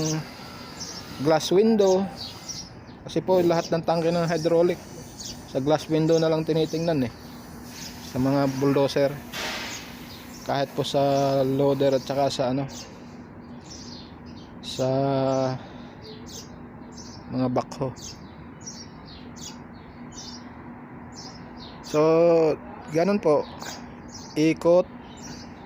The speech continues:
Titingnan kung may maluluwag na bolt.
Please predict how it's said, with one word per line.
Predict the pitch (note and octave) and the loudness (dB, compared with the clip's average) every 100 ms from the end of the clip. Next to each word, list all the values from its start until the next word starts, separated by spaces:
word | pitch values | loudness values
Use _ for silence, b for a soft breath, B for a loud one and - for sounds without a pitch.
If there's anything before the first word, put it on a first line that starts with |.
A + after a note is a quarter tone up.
| - - - | -16 -14 0
Titingnan | C#3 C3 C#3 C#3+ C#3+ | 2 2 2 4 4
kung | C#3 C#3+ | 4 2
may | C#3+ | 4
maluluwag | C#3+ C#3+ D3 D3 C#3+ C#3+ | 4 4 6 6 4 2
na | C#3+ | 0
bolt. | C#3+ D#3 E3 | 6 6 6